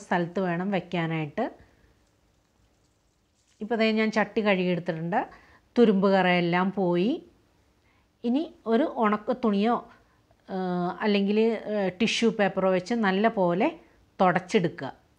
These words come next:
ഒട്ടും വെള്ളത്തിൻ്റെ അംശമില്ലാത്ത വിധത്തിൽ തുടച്ചെടുക്കണം. അകവശവും പുറവശവും നല്ല പോലെ തുടച്ചെടുക്കുക. തുടച്ചെടുത്ത ശേഷം കുറച്ച് എണ്ണ, ഞാനിവിടെ നല്ലെണ്ണയാണ് എടുത്തിരിക്കുന്നത്, കുറച്ച് എണ്ണ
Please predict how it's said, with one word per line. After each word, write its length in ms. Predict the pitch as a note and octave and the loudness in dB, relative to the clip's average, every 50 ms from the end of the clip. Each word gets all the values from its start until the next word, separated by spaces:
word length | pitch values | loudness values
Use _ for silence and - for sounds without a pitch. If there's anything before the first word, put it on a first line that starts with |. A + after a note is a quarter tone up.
| _ _ - G3+ | _ _ -8 -8
ഒട്ടും 400 | G3 - - _ _ - D#4+ D#4+ D#4 B3 | -8 -8 -10 _ _ -2 0 2 4 4
വെള്ളത്തിൻ്റെ 500 | G3 F3+ F3+ F3+ F3 F3+ F#3+ F#3 F#3+ A3+ G#3+ F#3+ | 4 4 4 2 0 0 -2 -2 0 0 0 0
അംശമില്ലാത്ത 640 | E3+ E3 - - A#3+ A3 F#3+ F3 E3+ E3 E3 - F#3+ F3+ F3+ | -2 -4 -4 0 0 2 2 2 0 0 -2 -2 -2 -2 -2
വിധത്തിൽ 320 | D#3+ E3+ D#3+ - F3 G3+ C#4 D#4+ - - _ _ _ _ _ _ _ _ - | -2 -4 -6 -4 -4 -4 -4 -4 -6 -12 _ _ _ _ _ _ _ _ 0
തുടച്ചെടുക്കണം. 720 | F#3+ G3 F3 - - - F#3 D3+ C#3+ - D#3+ C#3+ C3+ - - _ _ _ _ _ _ _ _ _ _ _ _ _ _ _ _ _ _ _ _ _ _ _ _ _ _ _ - F#3+ | 2 2 0 -2 -4 -4 -4 -4 -4 -6 -8 -10 -10 -12 -16 _ _ _ _ _ _ _ _ _ _ _ _ _ _ _ _ _ _ _ _ _ _ _ _ _ _ _ -4 -4
അകവശവും 520 | F3 E3 G3 F#3 F#3 F3+ - - G#3+ B3+ C#4 - | 0 2 4 2 2 2 0 -2 -4 -4 -2 0
പുറവശവും 520 | G#3+ F3+ F3 E3 E3 E3+ - - A3+ A#3+ A#3+ | 0 0 2 2 0 -2 -4 -4 -6 -4 -2
നല്ല 180 | G#3 F3 E3+ F3+ G3 F3+ | -2 -2 -2 -2 -2 -2
പോലെ 220 | F3+ E3+ E3 F#3+ G#3+ - - | -2 -2 -2 -4 -4 -2 -2
തുടച്ചെടുക്കുക. 580 | G#3 E3+ E3 - - F3+ C#3+ C#3+ - - D3 C3 - _ _ _ _ _ _ _ _ _ _ _ _ _ _ _ _ _ _ _ _ - _ - - - _ - | -2 -2 -2 -4 -4 -4 -4 -6 -6 -10 -12 -12 -14 _ _ _ _ _ _ _ _ _ _ _ _ _ _ _ _ _ _ _ _ -20 _ -20 -20 -12 _ 6
തുടച്ചെടുത്ത 480 | - - A#3 - - D#4 C4+ G#3 - G#3+ G3 - G#3 | 6 6 6 6 0 0 0 0 0 -2 0 2 2
ശേഷം 320 | F#3 E3+ - - A#3 C#4 D#4+ - - - - - - _ - | 0 0 0 -2 -6 -6 -6 -10 -14 -20 -20 -20 -16 _ 0
കുറച്ച് 260 | A3+ A3+ A3+ - - B3+ | 0 0 2 4 4 4
എണ്ണ, 160 | G#3+ G3 F#3 F3+ F3+ F#3 G#3 | 4 4 2 0 0 2 2
ഞാനിവിടെ 360 | G#3+ A#3 B3+ C4+ A#3+ A#3+ A#3+ A#3 G#3+ | 2 4 2 2 2 2 2 4 4
നല്ലെണ്ണയാണ് 560 | G3 F#3+ G3 G3+ A3 A3+ A3+ A3 G#3 F#3+ F3+ F3 | 4 4 4 2 2 2 2 2 2 2 0 -2
എടുത്തിരിക്കുന്നത്, 600 | E3 E3+ - E3 D#3 D3 E3+ E3+ F3 G3 A#3 B3 - - - _ - | -2 -2 -4 -4 -4 -4 -4 -4 -4 -4 -6 -6 -10 -16 -20 _ 0
കുറച്ച് 240 | - B3 B3 - - D4+ B3+ | 0 0 0 2 0 0 2
എണ്ണ 220 | G3+ G3 G3 G#3 | 2 0 0 0